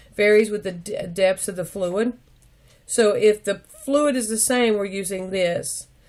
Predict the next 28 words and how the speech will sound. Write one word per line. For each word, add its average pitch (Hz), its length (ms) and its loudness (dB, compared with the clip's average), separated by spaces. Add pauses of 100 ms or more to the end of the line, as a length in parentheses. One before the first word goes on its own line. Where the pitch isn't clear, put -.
(220)
But 214 120 2
if 202 100 -2
the 220 100 -4
fluid 285 320 2
is 226 140 2
different, 262 500 2
we 214 100 -2
need 202 200 -4
to 196 60 -10
use 190 280 -6
this 220 240 -2
equation 220 460 0
here. 254 380 0 (540)
And 196 180 -4
then 208 160 2
also 254 800 0 (240)
this 247 300 2
right 226 260 -2
here 196 540 -4 (260)
is 202 220 -4
where 202 180 0
we 202 120 -2
have 185 280 4
absolute 240 580 0
pressure 196 680 0 (260)
equal 220 460 0
atmospheric 220 640 0
pressure 254 640 2